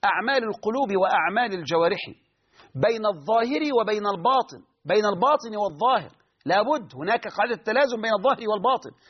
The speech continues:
أهل السنة والجماعة يخالفون المرجئة في هذا، فإن المرجئة يظنون أن إيمانا كاملا يكون بلا عمل جوارح. أهل السنة يقولوا: "لا أبدا، إذا كنتم يا مرجئة الفقهاء تقولون بعمل القلب،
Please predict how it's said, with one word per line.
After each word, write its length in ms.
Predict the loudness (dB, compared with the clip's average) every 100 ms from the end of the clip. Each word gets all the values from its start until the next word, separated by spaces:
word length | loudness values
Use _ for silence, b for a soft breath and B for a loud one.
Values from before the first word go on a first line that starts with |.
| B B
أهل 140 | 0 0
السنة 400 | -2 -4 -2 -2
والجماعة 460 | -2 0 2 2 0 B B -2
يخالفون 580 | 0 2 2 0 -2 -2
المرجئة 640 | 2 2 4 2 2 2 0
في 80 | 0
هذا، 300 | 2 2 0 -14 b b
فإن 280 | 0 0 0
المرجئة 840 | -2 0 0 4 4 4 2 0 -6 b b b
يظنون 640 | 2 2 0 -2 2 4 4
أن 220 | 0 -2
إيمانا 500 | -2 0 2 4 2 0
كاملا 320 | 0 0 0 0 -2
يكون 200 | -6 -4 0
بلا 140 | 2
عمل 220 | 2 0 -2
جوارح. 440 | 0 0 -2 -16 _ -6
أهل 120 | -6
السنة 280 | -4 0 0
يقولوا: 200 | 2 2
"لا 140 | 2 0 -2
أبدا، 360 | -2 -2 -6 -10 _ b b b b
إذا 180 | 2 2 0
كنتم 300 | -2 0 2
يا 120 | 2 2
مرجئة 300 | 0 0 -2
الفقهاء 360 | -2 -4 -2 -2 -2
تقولون 340 | -4 -2 0 2
بعمل 340 | 2 2 0
القلب، 400 | -2 0 -2 0